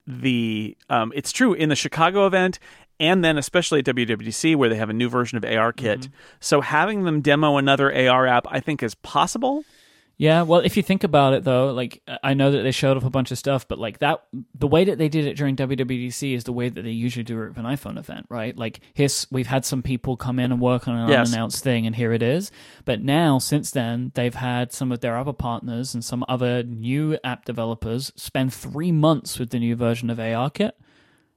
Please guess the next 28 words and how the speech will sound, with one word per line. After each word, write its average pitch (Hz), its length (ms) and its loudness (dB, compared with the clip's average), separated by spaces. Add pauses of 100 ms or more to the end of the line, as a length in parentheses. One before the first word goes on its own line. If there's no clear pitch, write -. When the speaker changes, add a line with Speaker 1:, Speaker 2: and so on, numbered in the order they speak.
Speaker 2:
So - 180 4
that 127 400 6
what 135 580 2
there 135 260 0
could 131 360 -2
be 156 240 2
is 127 100 0
stuff - 280 -4
that's - 180 -2
a 127 60 -2
lot 123 280 2
more 131 220 0
impressive. 127 680 -6 (400)
You 156 80 2
know, 143 80 6
like, 135 120 -2
we 147 100 2
didn't 170 300 2
really 160 220 -2
see 151 480 -4
anything 160 720 -2 (520)
in 147 120 2
the 135 80 2
W 139 200 2
W 131 160 0
D 123 80 -2
C 123 200 -6
presentation 120 920 -4